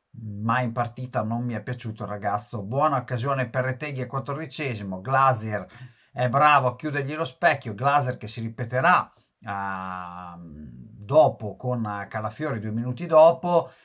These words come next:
eh, ancora Glaser con Retegui che praticamente iniziano il loro duello personale al diciottesimo ancora in angolo. È un buon portiere questo Glaser, ha fatto degli ottimi interventi, si è di-, contraddistinto, poi sbaglierà anche qualcosa, vi racconterò tra poco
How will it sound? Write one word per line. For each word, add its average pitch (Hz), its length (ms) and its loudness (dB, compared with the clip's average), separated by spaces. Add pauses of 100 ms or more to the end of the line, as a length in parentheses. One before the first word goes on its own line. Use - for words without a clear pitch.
(200)
eh, - 80 -6
ancora 120 680 2
Glaser 120 840 2
con 135 240 -2
Retegui 139 520 -6
che 101 120 -10
praticamente 110 480 -8
iniziano 110 600 -4
il 117 140 0
loro 127 320 0
duello 131 480 0
personale 135 600 -2
al 101 120 -4
diciottesimo 117 720 -8
ancora 110 380 -6
in 104 80 -6
angolo. 92 440 -12 (400)
È - 140 -2
un 240 100 6
buon 170 180 6
portiere 135 420 -2
questo 113 280 -8
Glaser, 107 540 -2
ha 110 80 -2
fatto 131 320 0
degli 120 200 -4
ottimi 117 300 -4
interventi, 117 640 -4
si - 260 -8
è 143 100 -2
di-, 113 160 -8
contraddistinto, 117 880 -6
poi 107 300 -6 (300)
sbaglierà 131 560 2
anche 117 320 0
qualcosa, 117 540 -4
vi 98 100 -8
racconterò 107 500 -8
tra - 140 -12
poco - 500 -10